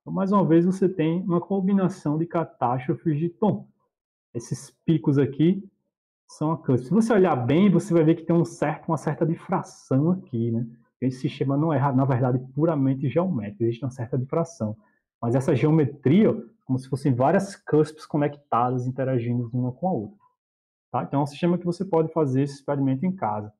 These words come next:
E, finalmente, como é que a gente explica esse padrão?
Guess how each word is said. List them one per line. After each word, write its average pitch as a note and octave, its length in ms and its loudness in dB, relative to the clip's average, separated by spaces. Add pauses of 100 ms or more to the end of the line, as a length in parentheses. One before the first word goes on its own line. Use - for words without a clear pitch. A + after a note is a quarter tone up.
(840)
E, D4 460 6
finalmente, A#3 760 4 (1160)
como G3+ 180 2
é B3 60 4
que B3 60 2
a A#3 40 6
gente A3 200 2
explica F#3+ 460 2
esse F#3+ 160 -4
padrão? F#3 520 0